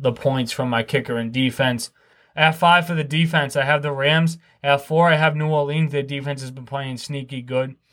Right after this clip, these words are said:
Three, I have New England. Two, I have Pittsburgh. And one, I have Buffalo.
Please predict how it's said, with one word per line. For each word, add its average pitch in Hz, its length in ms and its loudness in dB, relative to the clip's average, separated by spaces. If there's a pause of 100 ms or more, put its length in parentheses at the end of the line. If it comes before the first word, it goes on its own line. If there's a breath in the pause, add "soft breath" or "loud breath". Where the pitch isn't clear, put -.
(320 soft breath)
Three, 190 240 4
I 175 80 6
have 175 180 4
New 160 200 2
England. 175 440 2
Two, 170 160 2
I 156 120 4
have 147 240 2
Pittsburgh. 160 560 -2
And 135 280 -8
one, 143 280 -4
I 135 180 -6
have 131 420 -4 (380)
Buffalo. 135 680 0